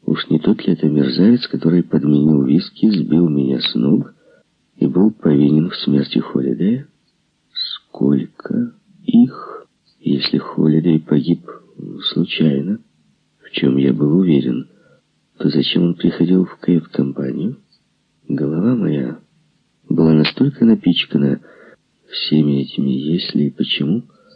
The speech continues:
что я стал цепляться за всякие догадки. Чем же объяснить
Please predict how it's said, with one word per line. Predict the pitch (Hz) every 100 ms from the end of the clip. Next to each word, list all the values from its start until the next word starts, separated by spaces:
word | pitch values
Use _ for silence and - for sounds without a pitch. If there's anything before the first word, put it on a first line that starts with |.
| _ _ _
что | - - -
я | 82
стал | - 104
цепляться | 113 - - - 98 240 -
за | 113 82
всякие | - 78 - 87
догадки. | 87 73 - _ - - _ _ _ _ _ _ _
Чем | - - 117 151
же | 175
объяснить | 170 156 139 123 - 113 131 127 -